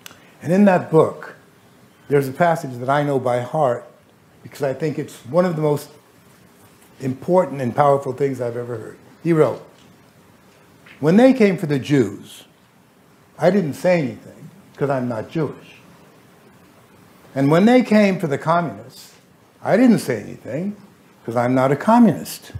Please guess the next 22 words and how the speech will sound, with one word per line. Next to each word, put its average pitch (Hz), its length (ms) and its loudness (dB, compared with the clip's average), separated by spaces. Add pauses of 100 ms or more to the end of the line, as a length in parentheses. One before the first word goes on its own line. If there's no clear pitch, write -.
(920)
And 139 140 -2
when 170 160 2
they 233 160 4
came 208 320 2
for 180 80 -4
the 151 120 -2
trade 175 340 0
union 180 400 4
members, 117 480 -6 (420)
I 147 160 4
didn't 240 240 4
say 143 220 2
anything 143 360 0
because 160 260 2
I'm 151 280 4
not 147 340 0 (100)
a 143 60 -4
member 147 360 2
of 143 80 2
the 147 80 -6
trade 151 340 0
union. 202 400 4